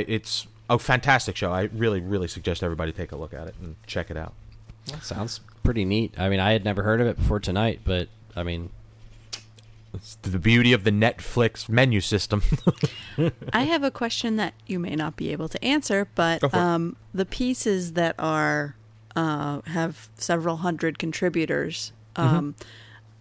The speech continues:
Speaker 3: I'm wondering how they put those together. Like, is it something where they're like, "Okay, we have this idea about a shoe, um, we're gonna put it out to this community that's formed around this idea, and, you know, shoot,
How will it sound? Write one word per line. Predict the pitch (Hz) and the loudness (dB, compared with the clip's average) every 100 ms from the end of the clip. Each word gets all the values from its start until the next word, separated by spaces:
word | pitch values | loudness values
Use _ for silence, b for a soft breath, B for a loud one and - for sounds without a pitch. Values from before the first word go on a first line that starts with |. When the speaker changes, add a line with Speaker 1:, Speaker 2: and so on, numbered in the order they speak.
| - | -4
Speaker 3:
I'm | 196 185 190 | 0 2 2
wondering | 208 202 190 185 | 4 4 2 2
how | 202 208 | 0 2
they | 208 | 0
put | - 175 | -2 -2
those | 165 151 | -2 -4
together. | 156 196 262 175 156 | -2 0 2 2 2
Like, | 147 143 - 165 | 2 0 -2 -6
is | 156 | -2
it | 156 - | -2 -2
something | 196 208 202 | -2 -2 0
where | 175 165 | 2 2
they're | 156 | 2
like, | 151 165 | 0 -2
"Okay, | 170 180 | -2 -2
we | 160 | -2
have | 160 147 | -2 -4
this | 143 | -4
idea | 147 147 165 | -4 -2 -2
about | 160 151 147 | 0 -2 -2
a | |
shoe, | - 170 170 175 175 175 B B B - - | -4 0 2 2 0 -2 B B B -14 -4
um, | 165 143 151 156 175 - - b b - - - | -2 0 -2 -4 -6 -10 -20 b b -20 -18 -8
we're | 185 170 | -2 0
gonna | 165 | 0
put | - | 0
it | 170 | 2
out | 156 156 | 2 0
to | 170 | -2
this | 160 - | -4 -2
community | 170 160 160 160 160 | -2 0 0 0 -2
that's | 160 - | -4 -6
formed | - 170 170 170 | -4 0 0 2
around | 170 165 170 170 | 2 0 0 0
this | 170 165 | -2 0
idea, | 160 160 165 165 165 - | 0 0 2 2 0 0
and, | 143 143 147 143 | -2 0 -2 -2
you | 147 | -2
know, | 143 165 | -2 -4
shoot, | - - 160 | -6 -4 -4